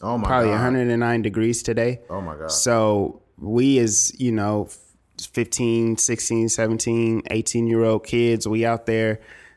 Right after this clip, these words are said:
Speaker 2: doing two a days. We out there, you know, hour and a half, two hour, two hour and some change practices, um, going through it. And we're doing this five days a week. And, um,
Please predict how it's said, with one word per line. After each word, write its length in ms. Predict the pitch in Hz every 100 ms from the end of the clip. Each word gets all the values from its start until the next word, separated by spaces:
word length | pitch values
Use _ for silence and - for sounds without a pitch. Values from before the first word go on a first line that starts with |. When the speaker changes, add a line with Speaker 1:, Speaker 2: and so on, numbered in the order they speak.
| _ -
Speaker 2:
doing 280 | 117 117 107
two 200 | - 131
a 60 | 117
days. 440 | 117 113 113 107
We 160 | 110 117
out 220 | 110 -
there, 460 | 110 110 107 101 - -
you 100 | 120
know, 360 | 113 104 101 101 -
hour 300 | 117 117 113
and 60 |
a 40 | 110
half, 360 | 113 113 110
two 220 | - 123 113
hour, 480 | 113 110 110 110 - - _
two 240 | - 120 113
hour 440 | 110 107 104 - _ 120
and 100 | 110
some 160 | 113
change 480 | - 131 120 113 -
practices, 720 | 139 120 - 117 113 107 - - - _ _ _ -
um, 460 | 123 117 110 101 101 - - _ -
going 280 | - 127 113
through 300 | - 156 135
it. 120 | 71 -
And 180 | 110 107
we're 120 | 113
doing 260 | 117 123 117
this 180 | 107
five 300 | - 120 117
days 240 | 113 117 104
a 80 | 101
week. 340 | 117 135 - - - _ _ _ -
And, 760 | 117 110 110 107 104 101 95 -
um, 600 | 107 107 104 98 95